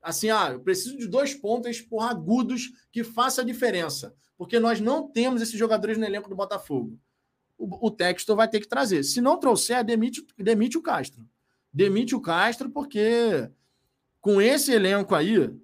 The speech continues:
sem o diferente, o diferente ano passado era o Jefinho, por exemplo.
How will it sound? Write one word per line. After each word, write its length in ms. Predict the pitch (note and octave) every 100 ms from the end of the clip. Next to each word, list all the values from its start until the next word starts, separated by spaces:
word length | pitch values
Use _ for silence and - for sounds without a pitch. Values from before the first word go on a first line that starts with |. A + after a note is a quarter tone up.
| _
sem 380 | - - G#3 A#3+
o 60 | A3+
diferente, 840 | F#3+ - F#3 G3 A#3 A3+ - G#3+ -
o 80 | D3
diferente 440 | F#3+ G3 F#3+ F#3+
ano 100 | F#3+
passado 400 | F#3+ F3+ G3 G3
era 100 | G#3+
o 20 |
Jefinho, 440 | A3+ B3 A3+ F3+ C#3
por 120 | B2
exemplo. 280 | A2 G#2